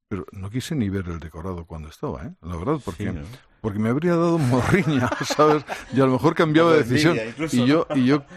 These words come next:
Speaker 1: y yo tenía las cosas muy claras.
Speaker 2: Ya.
Speaker 1: Las tenía muy claras.
Speaker 2: Oye,
Speaker 1: Y,
Speaker 2: te
Speaker 1: y tan claro que también tenía claro todo el proceso, es decir,
Speaker 2: Ujú.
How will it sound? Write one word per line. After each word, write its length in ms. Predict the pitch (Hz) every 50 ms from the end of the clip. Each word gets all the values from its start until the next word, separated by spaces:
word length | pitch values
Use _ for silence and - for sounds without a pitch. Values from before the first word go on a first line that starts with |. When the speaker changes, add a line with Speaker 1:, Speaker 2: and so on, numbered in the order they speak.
| - -
Speaker 1:
y 160 | 131 120 117
yo 140 | 127 147 143
tenía 340 | - - 135 123 131 156
las 120 | 139 104 -
cosas 220 | - 110 - 104 95
muy 140 | 87 82 80
claras. 380 | - 76 73 71 - _ _ _ -
Speaker 2:
Ya. 80 | 82
Speaker 1:
Las 100 | 76 -
tenía 220 | - 85 90 92 87
muy 140 | 82 78
claras. 200 | - - - - - - - - - _ -
Speaker 2:
Oye, 120 | 87 110
Speaker 1:
Y, 60 | 117 110
Speaker 2:
te 60 | -
Speaker 1:
y 180 | 123 117 104 101
tan 240 | - 98 90 90 92 107
claro 340 | - 117 127 160 190 - _ -
que 80 | - 160
también 320 | - 78 78 78 85 85
tenía 200 | 104 104 104 98
claro 300 | 110 104 113 151 190 - _ _ _ _ _ _ _ _ _ _ _ _ _ _ _ _ _ _ - - - _ _ _ _ _ _ _ _ _ _ _
todo 220 | - 143 143 147 156
el 80 | 123
proceso, 500 | - - - - - - 190 - - 85
es 60 | 80 71
decir, 240 | 76 - 82 73
Speaker 2:
Ujú. 180 | 65 - 69